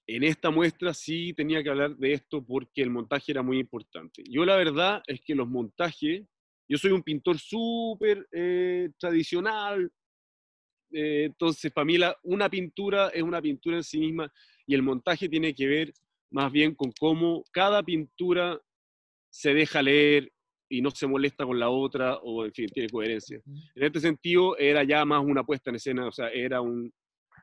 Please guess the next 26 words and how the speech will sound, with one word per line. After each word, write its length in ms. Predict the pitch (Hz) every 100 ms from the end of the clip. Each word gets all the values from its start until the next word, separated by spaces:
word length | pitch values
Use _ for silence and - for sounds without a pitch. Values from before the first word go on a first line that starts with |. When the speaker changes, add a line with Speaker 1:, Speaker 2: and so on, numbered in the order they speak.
| _
Speaker 1:
más 200 | 127 127
instalatoria 600 | 127 120 120 117 151 143
Speaker 2:
Era 80 | 131
Speaker 1:
la 40 | 113
Speaker 2:
más 60 |
Speaker 1:
propuesta. 260 | 117 123 123
Speaker 2:
instalatorio, 340 | 127 151 110 104 -
sí, 140 | 135
po, 280 | - 90 _ _
absolutamente. 460 | _ - 117 135 127
Y 20 |
Speaker 1:
Entonces, 520 | - 135 135 139 143 - _ - -
Speaker 2:
¿y 80 | 139
te 60 | 135
acordás 300 | 131 139 127
Speaker 1:
eh, 40 |
Speaker 2:
que 60 | 147
había 160 | 147 160
un, 200 | 156 -
a-, 60 | 120
además 440 | 117 123 127 160
había 200 | 180 165
una 120 | 170
proyección 400 | 151 139 - 165
de 80 | 156
video 640 | 139 135 175 143 143 165